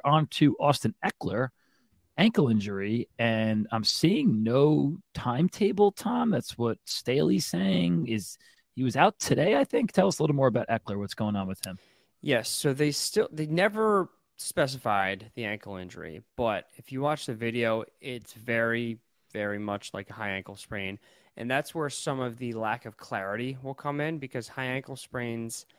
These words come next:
Speaker 2: are less predictable from a healing standpoint, 'cause with them, depending on how severe it is, you may get the separation of the tibia and the fibula bones from each other, which leads to some instability in the ankle. So now when you go to push off,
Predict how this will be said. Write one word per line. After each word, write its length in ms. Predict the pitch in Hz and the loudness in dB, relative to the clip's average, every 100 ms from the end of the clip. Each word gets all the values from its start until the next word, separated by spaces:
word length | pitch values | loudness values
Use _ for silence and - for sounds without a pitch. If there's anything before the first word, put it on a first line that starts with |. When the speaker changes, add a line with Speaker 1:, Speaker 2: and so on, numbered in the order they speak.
| _ _ _ _ | _ _ _ _
Speaker 2:
are 120 | 113 123 | -2 0
less 240 | 135 131 | 0 -2
predictable 640 | - 135 123 - 104 98 | -6 -2 -2 -4 -6 -6
from 200 | 95 104 | -8 -12
a 40 | 104 | -12
healing 360 | 113 120 101 | -8 -8 -8
standpoint, 580 | 104 - 58 - - - | -10 -12 -14 -14 -16 -18
'cause 160 | - - | -20 -12
with 200 | 139 139 - | -8 -6 0
them, 340 | 127 123 123 - _ _ _ _ _ 156 | 0 0 -2 -8 _ _ _ _ _ -6
depending 360 | 127 147 135 | -2 0 0
on 100 | 131 | 0
how 140 | 127 127 | -2 -4
severe 540 | - 113 98 113 120 | -6 -8 -4 0 0
it 80 | 127 | 0
is, 380 | 143 147 156 - | 2 0 -2 -6
you 120 | 127 | -8
may 180 | 117 117 | -4 -4
get 180 | 117 113 | -4 -6
the 60 | 117 | -8
separation 680 | - 120 117 110 113 - 113 | -6 -6 -4 -4 -4 -6 -8
of 100 | 101 | -10
the 80 | |
tibia 320 | 104 127 117 113 | -8 -8 -6 -6
and 80 | 104 | -6
the 60 | |
fibula 420 | - 127 123 127 | -6 -6 -2 -2
bones 360 | 113 127 123 123 | -2 -2 -2 -4
from 220 | - 127 | -6 -6
each 180 | 123 - | -6 -4
other, 400 | 117 120 117 117 - _ | -4 -2 -2 -4 -8 _
which 220 | 113 - | -12 -10
leads 260 | 120 113 - | -10 -10 -12
to 60 | 117 | -12
some 200 | 113 104 | -12 -12
instability 720 | 117 113 - 113 123 120 117 | -12 -12 -12 -8 -4 -2 -2
in 60 | 113 | -2
the 120 | 107 | -2
ankle. 400 | 104 101 - - | -4 -6 -10 -14
So 180 | - 117 | -14 -8
now 180 | 110 110 | -4 -2
when 160 | 110 | -4
you 100 | 110 | -6
go 140 | 120 107 | -6 -6
to 80 | |
push 360 | 101 - 120 - | -6 -6 -6 2
off, 480 | 180 151 113 123 - | 6 8 6 2 -8